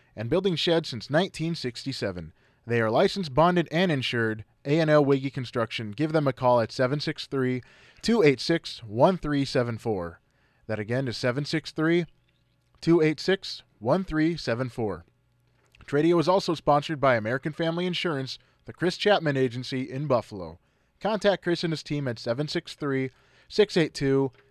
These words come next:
two five seven five for a no-obligation insurance checkup. That again, American Family Insurance, the Chris Chapman Agency in Buffalo, seven six three,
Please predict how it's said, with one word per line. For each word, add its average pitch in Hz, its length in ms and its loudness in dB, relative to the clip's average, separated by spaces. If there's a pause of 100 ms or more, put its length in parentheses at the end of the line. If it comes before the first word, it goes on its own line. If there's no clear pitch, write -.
two 208 160 -2
five 185 300 4
seven 139 300 0
five 127 320 0
for 107 180 -8
a 101 60 -8
no-obligation 160 800 -2
insurance 113 420 -10
checkup. 147 400 -6 (560)
That 117 140 -2
again, 143 280 0
American 143 360 -4
Family 175 340 -2
Insurance, 165 500 -4
the - 120 -16
Chris 139 200 -8
Chapman 147 380 0
Agency 123 440 -4
in 143 100 -4
Buffalo, 120 500 0 (320)
seven 202 320 2
six - 300 -2
three, 147 340 0